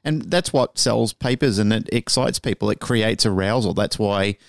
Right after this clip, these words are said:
media go sniffing out shitty stories in public, because they know that it piques interest. People want to look at it. They get excited about it.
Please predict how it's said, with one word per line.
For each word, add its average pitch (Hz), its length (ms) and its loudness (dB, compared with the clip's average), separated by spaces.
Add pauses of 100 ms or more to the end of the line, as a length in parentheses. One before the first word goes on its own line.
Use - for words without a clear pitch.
(220)
media 117 480 2
go 104 240 2
sniffing 107 560 0
out 107 200 0
shitty 107 420 0
stories 107 500 2
in 95 160 0
public, 113 500 -4 (340)
because 113 260 -2
they 107 120 0
know 104 280 2
that 101 280 -2 (100)
it - 260 -8
piques 123 300 -2
interest. 123 440 0
People 104 240 -4
want 90 200 2
to 87 60 0
look 127 180 0
at 143 80 2
it. 139 200 0
They 95 120 -4
get - 300 -6
excited 123 560 0
about 127 300 -2
it. - 160 0